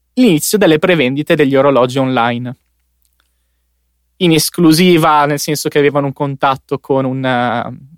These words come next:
un lavoratore, non si sa a che livello, all'interno degli Apple Store, che gli aveva assicurato, per cui erano tal-,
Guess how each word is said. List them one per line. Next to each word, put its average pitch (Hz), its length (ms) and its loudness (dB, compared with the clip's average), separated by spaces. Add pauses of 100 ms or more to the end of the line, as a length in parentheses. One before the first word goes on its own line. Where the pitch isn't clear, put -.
(420)
un 139 140 -4
lavoratore, 135 920 2 (180)
non 139 140 -6
si 135 140 -8
sa 135 140 -2
a 131 40 -2
che - 140 -6
livello, 131 360 0
all'interno 131 300 -2
degli 123 140 -2
Apple 196 220 0
Store, 151 500 0 (1000)
che 226 120 0
gli 202 60 6
aveva 160 240 2
assicurato, 170 720 0
per 143 260 -8
cui 165 200 -4
erano 139 320 0
tal-, 151 220 0